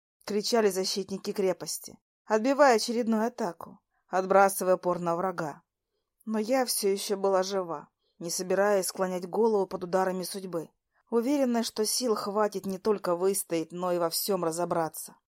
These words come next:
Боги, посылающие своим детям испытания, дали мне небольшую передышку. Нашёлся тот, кто подтвердил моё алиби.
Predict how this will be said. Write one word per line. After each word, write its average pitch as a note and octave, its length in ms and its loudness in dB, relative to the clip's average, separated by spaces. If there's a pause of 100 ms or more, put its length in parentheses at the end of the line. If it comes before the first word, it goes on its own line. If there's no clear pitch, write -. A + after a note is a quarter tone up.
(160)
Боги, G3+ 340 2
посылающие G3+ 680 0
своим F#3+ 460 -2
детям G3 300 -2
испытания, E3+ 760 -8 (160)
дали B3+ 280 4
мне C4 140 0
небольшую A3+ 540 0
передышку. A3 720 -4 (380)
Нашёлся A#3 680 2
тот, B3+ 240 0
кто - 220 -4
подтвердил G3 680 0
моё F3+ 460 0
алиби. E3 480 -8